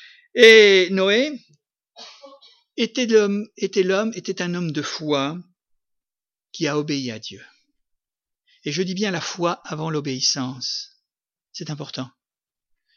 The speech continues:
Parce qu'il y a bien des gens dans le monde religieux qui obéissent à Dieu sans avoir la foi. Enfin,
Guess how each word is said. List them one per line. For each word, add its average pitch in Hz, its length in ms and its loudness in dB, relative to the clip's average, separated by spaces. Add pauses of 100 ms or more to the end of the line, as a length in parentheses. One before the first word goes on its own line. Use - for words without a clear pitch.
(100)
Parce 147 160 -4
qu'il 175 100 0
y 165 40 4
a 151 40 0
bien 196 160 -2
des 185 140 4
gens 151 260 -2
dans 131 120 -4
le 135 120 -4
monde 147 260 -4
religieux 143 520 -4
qui 170 160 -6
obéissent 147 340 -2
à 139 60 -4
Dieu 160 160 -6
sans 147 220 -6
avoir 139 180 -6
la 131 80 -6
foi. 120 260 -10 (680)
Enfin, 139 200 0